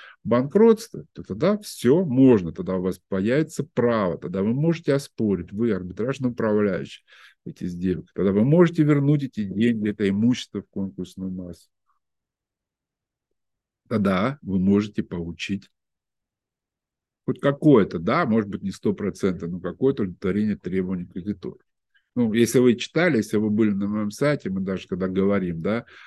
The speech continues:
а, что такое банкротство должника, это повод для оптимизма или пессимизма? А, некоторые считают: «Ну, раз банкротство, значит, всё уже, точка пришла, да, ничего нельзя сделать». Мы говорим: Нет, наоборот, банкротство должника — это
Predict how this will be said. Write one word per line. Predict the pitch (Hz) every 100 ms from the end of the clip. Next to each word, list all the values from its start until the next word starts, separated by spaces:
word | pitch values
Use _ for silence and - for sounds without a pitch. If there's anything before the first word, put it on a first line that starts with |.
| -
а, | - 90 90 87 87
что | - 113
такое | 107 107 110
банкротство | 95 107 104 104 - 90
должника, | 95 95 92 104 92 85
это | - 80
повод | 104 101 95
для | 98
оптимизма | 95 - 107 139 143 104
или | 101
пессимизма? | - 104 233 226 90 - - - _ _ _ _ _ -
А, | 90 92
некоторые | 101 - 98 98
считают: | - - 101 95
«Ну, | 95 101
раз | 92
банкротство, | 90 101 98 101 - 90
значит, | 92 92 -
всё | - 196 185
уже, | 90 80 76 - -
точка | 151 165 - 92
пришла, | - 87 - 90 82
да, | 98 135 143 -
ничего | 101 92 101 98
нельзя | 98 95 101
сделать». | 92 143 175 - - - - _ _ _ _ _ _
Мы | 85 110
говорим: | 135 135 123 117
Нет, | 120 113 80 -
наоборот, | 90 90 101 104 82
банкротство | - 82 82 98 147 156 139
должника — | 135 113 117 107 98 78
это | 92 95 101